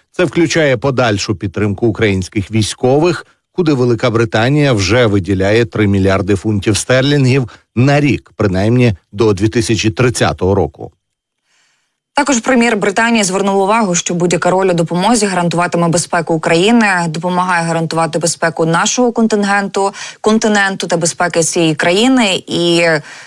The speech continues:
Speaker 2: як сказав, е, він, кінець цієї війни, коли він настане, не може просто стати тимчасовою паузою перед тим, як російський диктатор Володимир Путін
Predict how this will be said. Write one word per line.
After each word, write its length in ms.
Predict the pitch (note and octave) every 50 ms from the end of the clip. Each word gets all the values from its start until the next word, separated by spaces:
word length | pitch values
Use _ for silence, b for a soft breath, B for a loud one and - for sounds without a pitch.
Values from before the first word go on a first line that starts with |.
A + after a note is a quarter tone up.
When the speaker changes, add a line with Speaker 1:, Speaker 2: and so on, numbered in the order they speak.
| B B B B
Speaker 2:
як 120 | E3+ F3+
сказав, 640 | - - - F#3 D#3+ F3+ E3+ E3+ E3 D3+ D3+ - D#3
е, 400 | D#3+ D#3 D3+ D3 D3 D3 C#3 B2+ D#3
він, 220 | D#3+ G#3+ A#3+ C4
кінець 340 | C4 - G3+ F3 F3 E3 -
цієї 260 | - - F#3 F3 E3+
війни, 420 | E3 E3+ F3 F3 F#3 G#3+ A#3+ B3 A#3 -
коли 220 | - F#3+ F3 F3
він 120 | D#3+ E3
настане, 480 | D#3+ D#3 D#3 - - G3 G#3+ A3 G3+ F3+
не 140 | F3+ F3+ F#3+
може 260 | G3+ F#3+ E3+ D#3+ E3
просто 420 | D3 - D#3 D#3 D3+ - - -
стати 800 | D#3 - - F3+ F#3+ F3+ - F3 D#3+ _ _ - F3 E3 D#3+ D#3
тимчасовою 580 | D3 - - E3 D#3 - - - F3 E3+ E3+ E3
паузою 540 | E3 - G3+ G3+ G#3 F#3+ F3+ E3+ E3 D3+ C#3+
перед 240 | D3 D#3 E3 D3+ -
тим, 180 | F3 E3+ E3+
як 180 | E3 D3+ D3 -
російський 420 | - D#3+ - G3 G3 - - G3
диктатор 400 | E3+ F3 E3 - E3+ E3+ - D#3+
Володимир 380 | D#3+ E3+ D#3+ E3+ E3 D#3+ D#3 D#3
Путін 420 | - - A#3+ A3+ - G3+ F3+ E3+